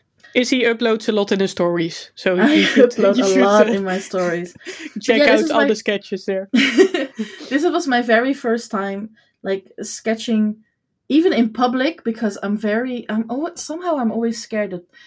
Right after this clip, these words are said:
Speaker 2: s-, someone will stand behind me and be, like, silently judging me.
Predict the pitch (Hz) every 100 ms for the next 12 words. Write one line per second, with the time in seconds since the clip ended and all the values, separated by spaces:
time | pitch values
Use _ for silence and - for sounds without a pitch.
0 | - _ _ - - - - _ _ -
1 | - 214 220 226 214 190 - 202 196 202
2 | 202 180 175 196 202 202 180 175 185 180
3 | 175 - 196 190 190 185 180 175 151 185
4 | 214 240